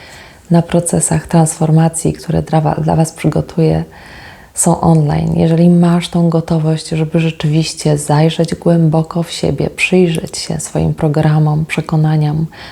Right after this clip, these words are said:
a przede wszystkim zmienić je, aby się uśmiechać do siebie tak naprawdę, to zapraszam Cię. Opisy znajdziesz poniżej.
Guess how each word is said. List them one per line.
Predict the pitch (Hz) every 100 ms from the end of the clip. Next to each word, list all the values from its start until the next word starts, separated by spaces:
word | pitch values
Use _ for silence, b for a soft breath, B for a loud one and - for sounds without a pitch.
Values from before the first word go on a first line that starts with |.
| B
a | -
przede | - - 208 240
wszystkim | 233 - 165 - - 151 156 147 - _ _ _ - - - -
zmienić | - 185 220 202 147 - -
je, | - - - - - B B B B B
aby | 170 175
się | -
uśmiechać | 165 180 185 165 151 -
do | 151
siebie | 156 151
tak | 151 151
naprawdę, | 151 151 - 151 151 151
to | -
zapraszam | 226 262 - 151 - 151 151
Cię. | - -
Opisy | 160 - 196 180
znajdziesz | - 151 143 147 -
poniżej. | - 202 190 180 160 147 160